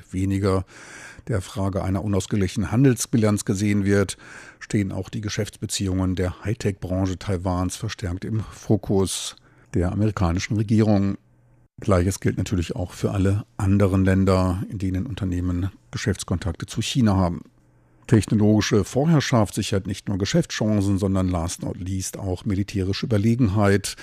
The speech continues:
Genau die beiden Bereiche, in denen die U S A seit dem Aufkommen der Computer- und Chipindustrie immer führend waren.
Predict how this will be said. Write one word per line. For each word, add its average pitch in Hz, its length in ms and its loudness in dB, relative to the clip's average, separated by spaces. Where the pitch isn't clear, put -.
Genau 92 300 2
die 110 180 -2
beiden 92 260 2
Bereiche, 95 420 0
in 92 100 0
denen 90 280 0
die 87 140 -6
U 95 160 -6
S - 160 -6
A 90 200 -4
seit 87 240 -2
dem 117 140 0
Aufkommen 92 460 -2
der 85 100 0
Computer- - 580 -6
und - 320 -6
Chipindustrie 95 760 -4
immer 101 200 0
führend 104 440 -2
waren. 87 420 -2